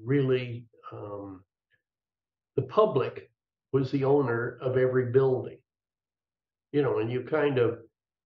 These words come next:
could have your, your suite inside the building.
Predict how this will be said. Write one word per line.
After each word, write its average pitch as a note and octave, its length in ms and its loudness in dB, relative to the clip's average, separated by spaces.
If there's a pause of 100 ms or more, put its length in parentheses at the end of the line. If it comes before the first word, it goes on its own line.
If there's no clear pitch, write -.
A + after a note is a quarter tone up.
(300)
could C3 200 4
have C3 340 0
your, A#2+ 460 -2
your A2+ 220 -6
suite F3+ 600 -6 (460)
inside B2 840 0
the G#2+ 140 -6
building. C#3 680 0